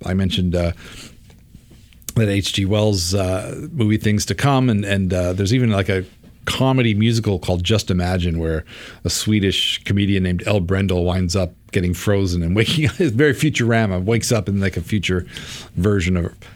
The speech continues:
of Earth that I think is probably set in the nineteen eighties,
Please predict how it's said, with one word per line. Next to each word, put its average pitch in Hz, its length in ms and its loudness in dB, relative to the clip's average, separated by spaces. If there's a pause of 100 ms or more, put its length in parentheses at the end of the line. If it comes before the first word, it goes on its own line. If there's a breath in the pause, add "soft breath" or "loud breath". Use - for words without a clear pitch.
(100 loud breath)
of 95 140 0
Earth 104 240 2
that 101 100 0
I 104 80 2
think 107 140 4
is 101 80 0
probably 98 260 0
set 104 220 2
in 90 80 0
the 87 60 0
nineteen 92 360 -2
eighties, 90 560 -2